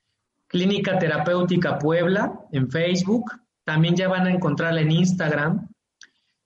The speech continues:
Eh, también van a encontrar una página creada por mí que tiene solamente un sentido de informar sobre neurociencias, inteligencia y movimiento corporal. Esto es con afán de compartir conocimiento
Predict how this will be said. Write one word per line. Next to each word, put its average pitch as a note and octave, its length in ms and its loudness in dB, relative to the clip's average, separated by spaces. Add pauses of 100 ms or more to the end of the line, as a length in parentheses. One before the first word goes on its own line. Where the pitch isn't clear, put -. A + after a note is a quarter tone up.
(380)
Eh, E3 420 2
también F#3+ 300 2
van A3+ 160 2
a A#3+ 40 4
encontrar G3+ 540 2
una G#3 240 0
página F#3+ 580 0
creada F3 380 0
por D3 240 0
mí E3 460 0 (180)
que D3+ 100 -4
tiene F3 280 -2
solamente F3 540 0
un F3+ 80 4
sentido E3 480 0
de D#3 80 2
informar D3 720 0 (480)
sobre E3 340 2
neurociencias, G3+ 1300 2
inteligencia F#3+ 1300 2 (140)
y E3 120 2
movimiento D#3+ 640 2
corporal. D3 640 -2 (960)
Esto E3+ 300 -4
es G#3+ 120 -4
con G3+ 180 0
afán F3 340 0
de F#3 120 2
compartir D#3+ 640 2
conocimiento C3+ 1040 2